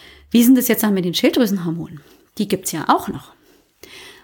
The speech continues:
Und auch da habe ich ja im Podcast schon häufiger mal erzählt, ja, so eine Schilddrüse ist gerne mal ein bisschen bockig, ähm, wenn es um Schwankungen bei den Sexualhormonen geht.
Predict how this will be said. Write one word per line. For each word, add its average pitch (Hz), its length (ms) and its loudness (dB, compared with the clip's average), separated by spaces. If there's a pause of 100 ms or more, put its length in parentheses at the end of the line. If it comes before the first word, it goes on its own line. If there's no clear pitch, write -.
Und 208 140 -4
auch 180 100 -4
da 262 300 0
habe 311 120 4
ich 285 120 0
ja 262 80 4
im 247 120 0
Podcast 240 460 -4
schon 220 160 -2
häufiger 220 340 -2
mal 208 160 -2
erzählt, 208 520 -4
ja, 277 500 0
so 214 240 -6
eine 202 240 -2
Schilddrüse 226 800 0
ist - 280 -6
gerne 226 280 0
mal 233 160 2
ein 233 100 2
bisschen 220 320 -2
bockig, - 540 -2 (420)
ähm, 220 560 2
wenn 208 240 2
es 202 160 -4
um 214 520 -2 (200)
Schwankungen 196 640 2
bei 185 140 -4
den 190 120 -2
Sexualhormonen 185 840 -4
geht. - 300 -12